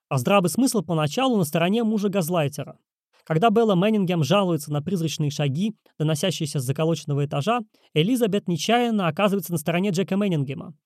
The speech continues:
говоря усомнившейся в себе миссис Меннингем, что ей только кажется, что это от нервов. Экономка приводит здравомысленную рационализацию того, почему еле заметно меркнет свет. Это просто давление в трубах. Во втором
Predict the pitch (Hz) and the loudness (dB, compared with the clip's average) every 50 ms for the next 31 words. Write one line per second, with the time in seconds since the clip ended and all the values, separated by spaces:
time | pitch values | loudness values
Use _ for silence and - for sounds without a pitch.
0 | - _ _ _ _ _ _ 131 123 139 151 156 175 226 233 226 - 160 - 180 | -20 _ _ _ _ _ _ 0 2 4 4 6 4 4 2 2 0 -2 0 0
1 | 180 196 202 - - 160 143 170 147 - - 170 151 185 180 165 156 147 160 147 | 2 2 0 0 -2 -6 -6 -6 -6 -4 -2 0 2 2 2 2 2 0 -2 -4
2 | - 185 233 269 254 226 180 160 170 165 - - _ - - - 170 202 269 226 | -4 -2 0 0 0 0 0 -2 -2 -4 -6 -10 _ -16 -6 -4 -2 0 0 0
3 | 247 226 - 220 147 147 165 156 147 131 131 - - - - 160 - - 190 208 | 0 0 0 -2 -2 0 0 0 0 -2 -4 -8 -12 -12 -14 -14 -10 -8 -8 -4
4 | - 214 196 - - 147 143 139 135 123 127 127 - - _ _ _ _ _ _ | -2 -2 -2 0 0 2 2 2 0 -2 -6 -10 -12 -14 _ _ _ _ _ _
5 | _ _ _ _ _ _ _ _ _ - 147 151 156 156 180 254 285 262 - - | _ _ _ _ _ _ _ _ _ -4 -2 -2 0 0 2 2 2 2 2 0
6 | 151 - 160 156 175 254 233 226 156 139 160 151 160 165 214 262 - - 226 202 | -4 -2 -2 -2 0 0 0 0 0 0 2 4 4 4 4 2 0 0 0 0
7 | 185 185 185 196 190 - 214 202 196 208 208 190 180 214 185 156 - - 143 135 | 2 2 0 0 0 0 0 2 2 2 2 2 2 0 0 0 -2 -4 -4 -4
8 | - - 156 151 156 233 254 220 - - - - 151 165 202 247 233 170 160 156 | -2 0 0 0 2 0 0 0 -2 -4 -2 0 0 2 2 2 2 2 2 2
9 | 156 139 147 151 175 240 240 - 165 151 170 190 165 196 185 - - 139 127 120 | 2 2 2 2 2 0 0 2 2 2 0 0 -2 -6 -6 -4 -6 -6 -6 -6
10 | - _ _ _ _ _ _ _ _ _ _ _ _ - 240 240 - 175 147 170 | -10 _ _ _ _ _ _ _ _ _ _ _ _ -2 0 0 2 0 0 2
11 | 180 240 220 - 202 165 165 139 139 160 196 214 214 214 - - - 147 147 139 | 0 0 2 2 2 2 2 4 4 2 4 4 2 0 0 -2 0 0 0 0
12 | 127 135 - - - _ _ _ _ _ _ _ _ _ _ _ _ _ _ _ | 0 -4 -10 -14 -20 _ _ _ _ _ _ _ _ _ _ _ _ _ _ _
13 | _ _ _ - 143 147 - 165 202 247 262 226 | _ _ _ -6 -6 0 0 2 4 4 2 0